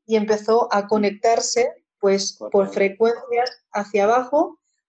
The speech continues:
Speaker 1: y empezó a activar todo el suelo. Pues imaginaros también que nosotros pinta-, o sea, cada vez que estábamos caminando, estábamos activando el suelo y con nuestro Merkaba. Entonces empezamos a que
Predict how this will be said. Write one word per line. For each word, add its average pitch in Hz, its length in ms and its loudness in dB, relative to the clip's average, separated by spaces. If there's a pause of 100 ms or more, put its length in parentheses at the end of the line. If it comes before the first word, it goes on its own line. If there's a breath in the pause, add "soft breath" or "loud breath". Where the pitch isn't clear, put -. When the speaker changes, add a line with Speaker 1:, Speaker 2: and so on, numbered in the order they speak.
(100)
Speaker 1:
y 226 80 2
empezó 220 280 2
a 233 40 4
activar 226 380 2
todo 220 160 4
el 190 80 2
suelo. 190 480 0 (460 soft breath)
Pues 196 180 2
imaginaros 208 520 2
también 214 320 0
que 214 120 0
nosotros 208 520 2
pinta-, 196 460 2
o 196 60 2
sea, 185 380 0
cada 202 200 2
vez 208 140 2
que 208 100 -2
estábamos 202 400 -2
caminando, 214 460 2
estábamos 208 400 0
activando 196 520 2
el 190 100 4
suelo 226 520 2 (400)
y 262 460 0 (260)
con 208 160 2
nuestro 196 260 2
Merkaba. 196 560 0 (280)
Entonces 220 380 0
empezamos 220 680 0
a 208 180 0
que 208 320 -2